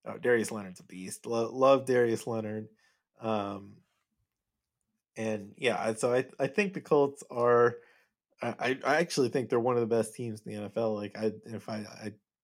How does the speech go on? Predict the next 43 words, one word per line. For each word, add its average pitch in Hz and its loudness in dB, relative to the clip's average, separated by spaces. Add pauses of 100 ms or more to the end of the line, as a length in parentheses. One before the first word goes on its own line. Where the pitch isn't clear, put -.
don't 107 -2
know 101 -4
off 95 -8
the - -8
top 95 -6
of 98 -20
my 98 -12
head 104 -4
where 101 -2
I 98 -2
would 101 -8
rank 104 -6
them, 110 -2
but 107 -10
they're 110 0
probably, 143 2
like, 104 -6
seventh 113 -8
or 107 -10
eighth 110 -2
if 110 -10
I 110 -8
were 107 -8
to 104 -12
do, 110 -6
like, 101 -12
a 98 -14
power 117 -2
rankings. 104 -12 (640)
But 135 2
then 143 0
I 123 0 (320)
just 143 0
don't 123 2
trust 113 -2
them, 113 -2
like, 107 -2
it's 107 -8
a 107 -6
true 113 -6
contender 107 -6
to 104 -6
beat, 104 -12